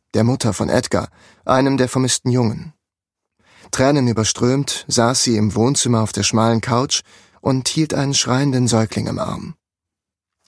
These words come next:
Sie machte keine Anstalten, ihn zu trösten, ließ ihn einfach schreien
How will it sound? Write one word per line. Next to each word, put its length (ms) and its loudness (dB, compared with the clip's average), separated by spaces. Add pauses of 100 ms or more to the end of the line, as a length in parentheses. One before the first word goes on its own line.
Sie 200 0
machte 240 0
keine 240 2
Anstalten, 500 0
ihn 120 0
zu 120 -2
trösten, 560 0 (400)
ließ 240 0
ihn 80 0
einfach 300 0
schreien 460 2